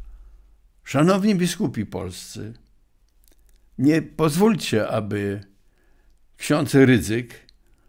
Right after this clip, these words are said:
w ornacie od ołtarza, y, <clears throat> agitował przeciwko Niemcom. Jednocześnie mówi, że on nie uprawia polityki.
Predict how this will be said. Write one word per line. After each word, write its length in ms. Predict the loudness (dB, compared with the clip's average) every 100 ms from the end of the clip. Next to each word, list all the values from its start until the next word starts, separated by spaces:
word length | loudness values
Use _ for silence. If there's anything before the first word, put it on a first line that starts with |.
| _ _ _ _ _ _ _ _ _ -20
w 120 | -12 0
ornacie 840 | 2 4 2 0 -4 -6 -6 -6 -4
od 180 | -2 0
ołtarza, 880 | 0 -2 -6 -4 -6 -8 -8 -8 -14 _ _ _ _ _ _ _ _ _ _ _ _ _ _ _
y, 1160 | -14 -10 -8 -8 -12 -16 _ -6 -4 -4 -4
<clears throat> 0 |
agitował 600 | 0 0 0 0 0 -2
przeciwko 560 | -4 -6 -6 -8 -6 -6
Niemcom. 680 | -6 -8 -12 -14 -14 -16 -18 _ _ _ _ _ _ _ _ _ _ _ _ _ -8
Jednocześnie 540 | -2 2 2 2 4 6
mówi, 260 | 6 6
że 100 | 4
on 80 | 2
nie 120 | 2
uprawia 360 | -2 -4 -4 -4
polityki. 680 | -2 -2 -2 -4 -6 -10 -12